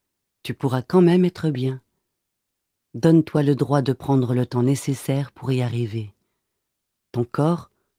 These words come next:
entendant un message différent provenant de ta nouvelle attitude intérieure, ne sentira plus le besoin d'attirer ton attention pour t'aider à écouter tes besoins. Je te suggère d'attendre au moins trois mois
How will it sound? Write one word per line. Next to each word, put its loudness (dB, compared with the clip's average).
entendant 2
un 2
message -2
différent -2
provenant -2
de -2
ta -4
nouvelle 0
attitude -2
intérieure, -2
ne 8
sentira 2
plus 2
le 4
besoin 2
d'attirer 0
ton 0
attention -4
pour -6
t'aider 4
à 2
écouter -2
tes -2
besoins. -4
Je 2
te 0
suggère 0
d'attendre 0
au 0
moins 4
trois 0
mois 2